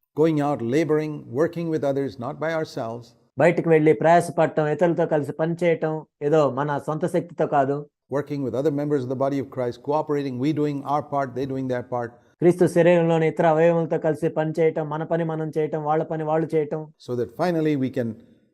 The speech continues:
Speaker 1: transport people from the kingdom of earth into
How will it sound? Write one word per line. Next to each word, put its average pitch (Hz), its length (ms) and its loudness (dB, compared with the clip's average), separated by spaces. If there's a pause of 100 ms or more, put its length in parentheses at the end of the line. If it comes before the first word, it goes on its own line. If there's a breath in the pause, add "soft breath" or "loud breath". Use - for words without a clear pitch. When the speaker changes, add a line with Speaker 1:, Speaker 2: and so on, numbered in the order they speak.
(180)
Speaker 1:
transport 165 480 0 (120)
people 147 220 -4
from 120 280 -8
the 110 140 -8
kingdom 156 260 -2
of 127 80 -4
earth 131 280 0 (600)
into 143 180 -4